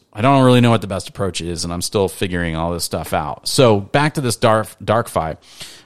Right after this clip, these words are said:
Uh, there is something interesting at the bottom of this. Uh, Let There Be Dark. He says, "Beneath the mask, <laughs> there's more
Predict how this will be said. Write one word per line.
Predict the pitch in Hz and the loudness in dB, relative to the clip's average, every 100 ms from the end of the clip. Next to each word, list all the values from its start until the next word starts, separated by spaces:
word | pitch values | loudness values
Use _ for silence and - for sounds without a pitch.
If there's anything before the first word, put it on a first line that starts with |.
| - | -6
Uh, | 92 95 92 92 92 - | 0 2 4 4 2 -2
there | 104 127 131 | 0 2 2
is | 110 110 | 0 0
something | - 170 160 107 | 0 0 -2 -4
interesting | 107 - 98 90 | -4 -6 -8 -6
at | 85 | -6
the | 80 | -8
bottom | - 71 71 | -8 -8 -8
of | 64 | -10
this. | 62 62 - | -8 -8 -8
Uh, | - 90 85 | -4 -4 -4
Let | 71 92 | -2 -2
There | - 90 | -2 -6
Be | 85 | -6
Dark. | 80 73 - | -8 -8 -10
He | |
says, | - 92 | -10 -10
"Beneath | - 98 156 | -4 -2 -2
the | 131 | -2
mask, | 101 98 92 - | -2 -2 -2 -4
<laughs> | |
there's | 90 - - - | -6 -6 -8 -4
more | 95 98 101 | -2 0 -4